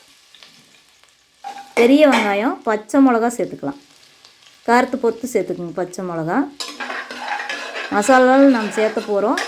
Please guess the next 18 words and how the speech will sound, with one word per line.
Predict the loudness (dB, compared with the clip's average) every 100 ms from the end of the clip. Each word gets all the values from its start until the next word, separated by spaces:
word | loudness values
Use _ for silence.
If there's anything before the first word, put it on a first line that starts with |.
| -4
அதனால | -2 0 2 0 2 0
பச்சை | 2 2 2
மிளகா | 2 0 0
கம்மியா | 0 0 0
சேர்த்துனா | -2 -2 -6 -4
போதும், | -4 -2 -2 -4 -18 _ -16 -14 -16 -10 -4
சேர்த்துக்குங்க. | -4 -4 -6 -4 -4 -6 -4
மூணு | -2 0 0
மிளகா | 2 2 2
சேர்த்தலாங்க. | 0 -2 -2 -4 -6 -8 -4
நான் | -2 0
வந்து | 0 0 -2 -12 -10 -2 2
ரெண்டு, | 6 6 6 4
ரெண்டரை | 2 0 0 -2
டம்ளராட்ட | -4 -2 -2 -2 -4
வச்சேங்க | -6 -10 -12 -14 -14 -4
பாசுமதி | -4 -4 -6 -6
ரைஸ்ல | -6 -4